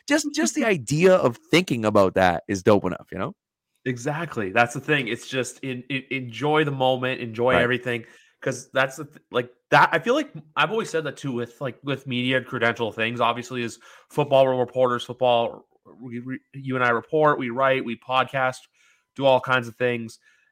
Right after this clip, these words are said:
Speaker 2: That's the place to be more than, like,
Speaker 1: Yeah.
Speaker 2: obviously, look, the Super
Speaker 1: Oh, yeah.
Speaker 2: Bowl would be a dream for
Speaker 1: Yeah.
Speaker 2: anyone, or even a Patriots game or any N F L game. But I feel like
Speaker 1: Right.
Speaker 2: to actually get to be c-,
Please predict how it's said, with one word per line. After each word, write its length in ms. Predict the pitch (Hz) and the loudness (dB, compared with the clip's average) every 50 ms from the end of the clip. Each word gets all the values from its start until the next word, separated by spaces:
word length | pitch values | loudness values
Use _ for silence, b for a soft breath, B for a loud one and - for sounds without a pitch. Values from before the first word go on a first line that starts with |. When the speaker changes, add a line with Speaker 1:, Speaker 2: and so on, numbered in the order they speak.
| _ _ _ _ _ _ _ _ _ _ _ _ _ _ _ _ _ _ _ _ _ _ _ _ _ _ 135 | _ _ _ _ _ _ _ _ _ _ _ _ _ _ _ _ _ _ _ _ _ _ _ _ _ _ -6
Speaker 2:
That's 300 | 131 131 135 135 143 - | 0 2 2 2 2 -2
the 80 | 160 | -8
place 320 | - - 147 147 143 139 - | -6 -2 0 0 0 -2 -4
to 60 | - | -8
be 220 | 123 - 131 123 113 | -4 -2 0 0 0
more 340 | 110 110 113 123 131 131 131 | -2 -4 -4 -2 0 0 0
than, 160 | 131 131 131 | 0 -2 -2
like, 220 | 127 123 117 107 | -2 -2 -4 -4
Speaker 1:
Yeah. 80 | 78 - | -4 -2
Speaker 2:
obviously, 400 | 127 131 123 123 120 - - 98 | 0 0 0 -2 -8 -10 -10 -10
look, 160 | 95 98 92 | -8 -10 -10
the 60 | _ - | _ -12
Super 220 | - - 117 67 | -8 -8 -6 -6
Speaker 1:
Oh, 20 | |
yeah. 60 | 92 95 | -4 -6
Speaker 2:
Bowl 100 | 98 98 | -6 -6
would 80 | 95 | -6
be 100 | 107 101 | -6 -8
a 40 | 98 | -8
dream 280 | 98 101 107 110 107 95 | -8 -10 -12 -12 -12 -8
for 140 | - 107 | -2 -2
Speaker 1:
Yeah. 80 | 101 - | 0 0
Speaker 2:
anyone, 420 | 98 95 95 95 95 95 92 92 - - | -2 -4 -6 -4 -4 -4 -4 -6 -10 -8
or 200 | 117 117 107 107 | -6 -6 -4 -4
even 160 | 107 104 101 | -6 -6 -10
a 40 | 95 | -12
Patriots 500 | - - 117 110 - - - 107 - - | -10 -8 -8 -8 -8 -10 -14 -14 -12 -6
game 240 | 107 104 101 98 | -4 -4 -4 -4
or 80 | 101 110 | -4 -6
any 160 | 127 131 123 | -4 -4 -2
N 80 | 113 107 | -2 -4
F 140 | 104 - 104 | -4 -4 -4
L 100 | 104 107 | -4 -2
game. 220 | 120 131 139 143 | -2 -2 -2 0
But 120 | 127 120 | 0 0
I 60 | 113 110 | 0 0
feel 160 | - 143 139 | -4 -4 -4
like 200 | 143 135 135 - - | -2 -4 -4 -6 -12
Speaker 1:
Right. 320 | 95 92 90 78 71 - - | -8 -8 -8 -8 -8 -12 -12
Speaker 2:
to 140 | - - - | -12 -8 -4
actually 460 | 120 123 127 127 - 131 127 127 120 | -4 -4 -4 -4 -8 -10 -8 -8 -8
get 360 | 107 98 - 107 107 107 - | -8 -6 -2 -2 -2 -2 -4
to 100 | - 120 | -12 -16
be 280 | 101 101 107 107 110 107 | -12 -8 -6 -4 -4 -6
c-, 460 | - _ _ - - - - - - | -6 _ _ -20 -20 -18 -18 -18 -20